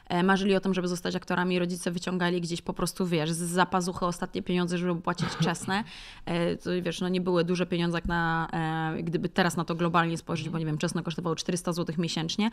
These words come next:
Speaker 1: Na tamten moment dla moich rodziców to był olbrzymi wydatek.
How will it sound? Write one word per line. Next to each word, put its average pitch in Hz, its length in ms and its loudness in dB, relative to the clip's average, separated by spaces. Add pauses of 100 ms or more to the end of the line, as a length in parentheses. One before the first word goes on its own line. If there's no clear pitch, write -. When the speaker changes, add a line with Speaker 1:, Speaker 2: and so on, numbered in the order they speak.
(280)
Speaker 1:
Na 190 100 8
tamten 196 320 4
moment 180 280 2
dla 190 120 4
moich 185 180 2
rodziców 175 200 -4
to 156 80 -2
był 170 180 -4
olbrzymi 185 480 4
wydatek. 175 520 2